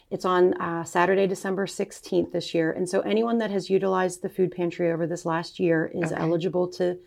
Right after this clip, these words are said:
Speaker 1: to come. We don't let the kids come because we want them to
Speaker 2: Be
Speaker 1: be
Speaker 2: surprised.
Speaker 1: surprised.
Speaker 2: Absolutely.
Speaker 1: Um, so parents come. We have tables set up throughout the basement. We utilize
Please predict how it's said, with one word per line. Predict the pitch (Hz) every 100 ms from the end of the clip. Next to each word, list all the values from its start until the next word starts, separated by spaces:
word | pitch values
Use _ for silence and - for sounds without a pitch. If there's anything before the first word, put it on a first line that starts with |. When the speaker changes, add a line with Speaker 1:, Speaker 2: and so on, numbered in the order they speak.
| _ -
Speaker 1:
to | 196
come. | - 175 170 185 - - - -
We | 202
don't | 185 190
let | 214 220
the |
kids | - 226 190
come | - 190 196
because | 185 185 180 180
we | 170 170
want | 170 -
them | 170
to | 170
Speaker 2:
Be | 233
Speaker 1:
be | 370
Speaker 2:
surprised. | 339 392
Speaker 1:
surprised. | 415 254 208 247
Speaker 2:
Absolutely. | 285 285 196 269 247 196 - 214
Speaker 1:
Um, | 196 180 180 208 -
so | 226 208 208
parents | 202 202 208 220
come. | - 202 196 208 202
We | 185
have | 190 -
tables | 196 190 208 208
set | 196 190
up | 196 -
throughout | 190 185 - 175 190 185
the |
basement. | 190 185 180 196 185 185
We | 208
utilize | 208 196 185 180